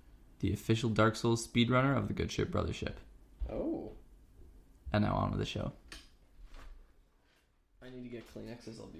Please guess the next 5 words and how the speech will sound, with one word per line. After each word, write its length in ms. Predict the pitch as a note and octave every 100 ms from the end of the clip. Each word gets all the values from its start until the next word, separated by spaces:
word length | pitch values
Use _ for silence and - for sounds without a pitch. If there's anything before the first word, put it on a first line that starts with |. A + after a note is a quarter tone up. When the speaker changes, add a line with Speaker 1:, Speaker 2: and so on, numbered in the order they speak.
| A2
Speaker 2:
back. 140 | - - - A#2+
Speaker 1:
Okay. 220 | A2+ A2 A2 - - - - - - - - - - - - - - - C3
Speaker 2:
It's 120 | C3+
recording. 360 | - A#2 A2 A2 - - - - - - - - - - - - - - - - - - - - - - - - - - - -
Speaker 1:
Oh. 200 | E3+ D3+